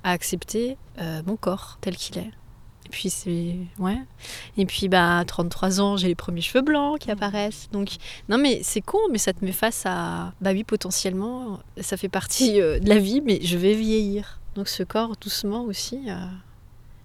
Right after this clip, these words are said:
Speaker 1: va vieillir. Ce qui manque, je trouve, c'est, euh, pour moi en tout cas, c'est des lieux où justement il y a ce, ce corps qui est dévêtu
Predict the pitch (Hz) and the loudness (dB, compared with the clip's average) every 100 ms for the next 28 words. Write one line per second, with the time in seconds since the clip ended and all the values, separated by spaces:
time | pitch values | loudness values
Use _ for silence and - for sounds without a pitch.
0 | - 202 190 196 214 202 202 - - - | -8 -4 -2 0 0 0 -4 -8 -18 -20
1 | - - - - - - - - - - | -20 -20 -20 -20 -20 -20 -20 -16 -10 0
2 | 220 220 269 233 202 - 226 277 - - | 4 6 6 2 -2 -2 -2 -2 -4 -6
3 | 185 185 165 156 160 170 165 175 185 - | -2 -2 -2 -4 -4 -6 -6 -8 -10 -16
4 | - - - - - - - - - - | -20 -20 -20 -20 -20 -20 -20 -20 -20 -4
5 | 190 175 - 185 214 - - 196 226 - | -2 -2 -2 -2 -2 -4 -6 -8 -10 -18
6 | - - 202 185 196 190 196 254 359 - | -6 -2 0 4 4 4 4 2 0 -8
7 | - - - - - 214 233 240 - - | -20 -20 -20 -16 -4 -2 0 -2 -4 -10
8 | - - - - - - - 196 202 - | -20 -20 -20 -20 -20 -20 -6 -4 -2 -2
9 | 214 226 262 202 185 - 190 185 180 180 | 0 2 2 2 0 -2 -2 -2 -2 -4
10 | 185 - - - - - - - - - | -8 -14 -20 -20 -20 -20 -16 -6 -2 0
11 | 196 - 226 - - 196 196 190 196 - | 4 6 6 4 0 2 2 2 -2 -4
12 | 247 | -6